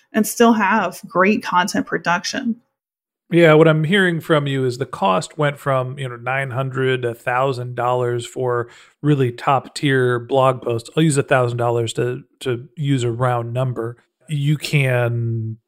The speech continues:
Speaker 2: use Chat G P T and get it for twenty dollars, but you have variable outputs, you know, it depends on the format of content, and you're probably not getting something that's seen as unique. You definitely are gonna get noticed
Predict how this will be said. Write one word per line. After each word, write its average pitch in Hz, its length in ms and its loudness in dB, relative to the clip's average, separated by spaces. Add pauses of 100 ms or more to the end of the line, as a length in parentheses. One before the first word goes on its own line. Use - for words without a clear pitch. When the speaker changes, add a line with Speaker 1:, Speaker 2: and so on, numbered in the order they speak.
(100)
Speaker 2:
use 151 520 4
Chat 151 280 4
G 147 140 0
P 139 120 -6
T 185 180 2
and 143 100 0
get 135 140 4
it 117 60 -6
for 127 440 0 (100)
twenty 147 280 0
dollars, 131 420 4
but 233 240 2
you 240 220 -2
have 226 140 0
variable 180 680 2
outputs, 165 560 0
you 127 80 -4
know, 127 120 0
it 135 80 -2
depends 151 320 0
on 151 100 4
the 135 80 0
format 139 340 2
of 123 120 -2
content, 160 480 2
and - 420 -8
you're 147 60 6
probably 156 420 4
not 139 260 0
getting 127 280 0
something 127 420 -4
that's 117 220 -4
seen 143 240 0
as 117 160 -4
unique. 135 400 0
You 127 60 -8
definitely 127 460 0
are 127 140 -6
gonna 117 180 -4
get 120 240 -4
noticed 127 460 4